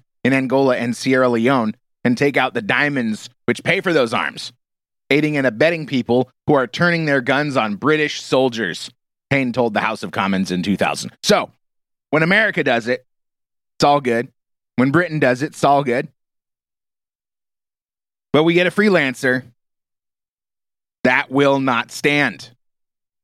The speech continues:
The C I A wants to run weapons. The A T F wants to run weapons. Remember Fast and Furious?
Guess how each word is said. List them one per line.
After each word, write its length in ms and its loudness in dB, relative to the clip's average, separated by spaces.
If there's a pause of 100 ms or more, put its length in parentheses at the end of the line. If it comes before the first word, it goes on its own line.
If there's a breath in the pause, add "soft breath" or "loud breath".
(240)
The 80 0
C 220 0
I 120 -2
A 400 2
wants 360 -2
to 100 0
run 300 0
weapons. 420 -2
The 200 -2
A 140 2
T 240 0
F 380 -4 (1400)
wants 240 0
to 120 0
run 300 0
weapons. 640 -2 (1120)
Remember 220 2
Fast 340 0
and 120 -6
Furious? 480 0